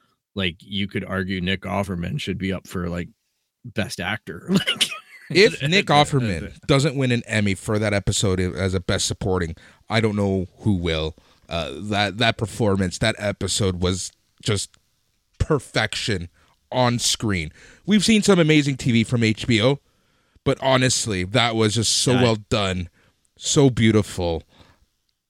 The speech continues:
Speaker 2: I teared up.
Speaker 1: That was
Speaker 2: And,
Speaker 1: beyond
Speaker 2: uh, like, for
Speaker 1: expectation.
Speaker 2: many reasons, like, the past few weeks have been, <laughs> something, but yeah, that episode was just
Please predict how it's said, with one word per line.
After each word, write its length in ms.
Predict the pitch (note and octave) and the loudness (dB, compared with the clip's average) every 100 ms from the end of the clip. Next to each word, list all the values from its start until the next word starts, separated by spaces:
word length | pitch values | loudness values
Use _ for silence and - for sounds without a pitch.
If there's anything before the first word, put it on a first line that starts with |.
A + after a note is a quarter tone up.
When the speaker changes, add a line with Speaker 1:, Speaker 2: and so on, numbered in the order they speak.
| _ | _
Speaker 2:
I 240 | G#2 C#3+ D3 | -2 2 2
teared 360 | - G2 D#2+ C2+ | 0 -6 -6 -8
up. 140 | A#1+ | -6
Speaker 1:
That 200 | G#2+ G#2+ | -6 -4
was 160 | G#2 F2+ | -8 -8
Speaker 2:
And, 100 | - | -4
Speaker 1:
beyond 480 | G#2 G#2 A#2 A2+ | 0 2 2 2
Speaker 2:
uh, 40 | D#3+ | -2
like, 340 | D#3+ E3+ D#3+ | 0 2 2
for 60 | - | 2
Speaker 1:
expectation. 200 | - A#3 | 2 4
Speaker 2:
many 200 | F#3 F#2+ | 4 2
reasons, 360 | D#2 F2+ A#2 D3+ | -4 -4 0 0
like, 160 | C#3 | 0
the 80 | D#3+ | 0
past 260 | C#3 G#2+ G2 | 0 -2 -2
few 100 | G2+ | -4
weeks 160 | F2+ | -4
have 100 | F#2+ | -4
been, 120 | F2 D#2+ | -6 -6
<laughs> 1080 | E2+ F2 E2+ A2+ B2+ G2+ F#2 F#2+ F2+ F#2 | -6 -4 0 2 2 2 2 0 0 -2
something, 460 | F#2 B2 A2 E3 F#3+ - _ _ _ _ | -4 -2 0 0 0 -4 _ _ _ _
but 260 | C3+ B2 A#2 _ _ _ _ _ _ _ _ - | 2 2 0 _ _ _ _ _ _ _ _ -2
yeah, 260 | A2+ G2 E2 | 0 2 0
that 280 | A2 C3+ D3 | 2 4 4
episode 480 | D3 B2 - F2+ D#2+ | 4 2 -2 -4 -4
was 320 | G2+ F#2+ F2+ | -2 -2 -4
just 580 | - D3 B2+ G2+ - | 0 4 4 2 -4